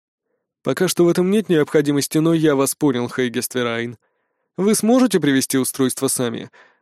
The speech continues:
У меня нет людей, которых я мог бы отправить на подобный вызов". "Да, я его привезу сегодня же". "Тогда договорились". Офицер протянул мне руку.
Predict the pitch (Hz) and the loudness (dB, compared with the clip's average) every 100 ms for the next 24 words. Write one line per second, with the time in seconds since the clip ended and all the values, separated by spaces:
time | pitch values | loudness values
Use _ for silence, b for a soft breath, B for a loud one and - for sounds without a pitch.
0 | _ 160 151 147 139 139 131 123 123 143 | _ -2 0 2 0 0 -2 -2 0 0
1 | 127 120 127 117 127 123 123 120 123 120 | 0 -2 -2 -2 -4 -2 -2 -2 -2 -2
2 | 135 127 120 123 127 123 117 123 117 110 | -2 -2 -2 -4 -2 -2 -4 -4 -6 -6
3 | 117 - _ _ _ _ _ _ _ _ | -10 -12 _ _ _ _ _ _ _ _
4 | _ - 160 247 202 139 156 180 180 202 | _ -4 2 2 4 6 6 6 4 4
5 | 220 247 165 170 233 151 123 - _ _ | 6 4 4 4 2 0 -2 -10 _ _
6 | _ _ _ _ _ 135 147 190 170 147 | _ _ _ _ _ -2 2 4 4 4
7 | 135 120 113 117 - - - _ _ _ | 2 0 -4 -6 -6 -6 -10 _ _ _
8 | _ _ - 156 190 285 285 185 175 170 | _ _ -10 -6 -2 0 2 0 2 2
9 | 175 165 156 131 113 - | 2 0 -2 -4 -6 -12